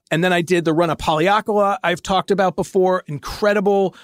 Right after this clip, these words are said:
from sea level to the ten thousand foot summit of Mount Haleakala. Amazing, super challenging. That was around, if memory serves, a little over nine hours as well.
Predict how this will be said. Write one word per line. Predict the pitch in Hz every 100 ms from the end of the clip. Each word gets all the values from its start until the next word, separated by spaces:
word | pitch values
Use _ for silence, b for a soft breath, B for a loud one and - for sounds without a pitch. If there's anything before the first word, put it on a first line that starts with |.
| B
from | - 175 143
sea | - 226
level | 185 180 175 175
to | - 170 160
the | 151 143
ten | - 165
thousand | 175 156 147 127
foot | 156 147
summit | - 147 147 - B B
of | 123
Mount | 156 147
Haleakala. | - 151 156 175 190 190 185 180 _ -
Amazing, | 180 185 202 202 190 180 147 135
super | - - 226 196
challenging. | - 185 190 160 147
That | 170
was | 220 175
around, | 170 165 156 143 - B B B B
if | - -
memory | 147 143
serves, | 147 156 131 -
a |
little | 156 165 156
over | 139
nine | 143 143 139
hours | 143 139 135 127
as | 135 139
well. | 156 170 151 214